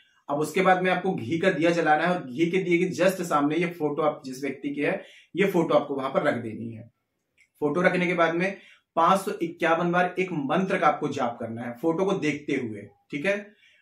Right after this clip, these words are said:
ओम वश्यम कुरु कुरु स्वाहा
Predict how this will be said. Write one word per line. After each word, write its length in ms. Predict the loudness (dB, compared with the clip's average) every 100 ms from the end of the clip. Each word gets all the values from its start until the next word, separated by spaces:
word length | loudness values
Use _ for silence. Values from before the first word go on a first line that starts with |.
| -4
ओम 400 | 0 2 2 0
वश्यम 500 | 0 0 0 -2 -2
कुरु 320 | -2 -4 -2
कुरु 200 | -2 -4
स्वाहा 680 | -4 -4 -2 -2 -2 -4 -6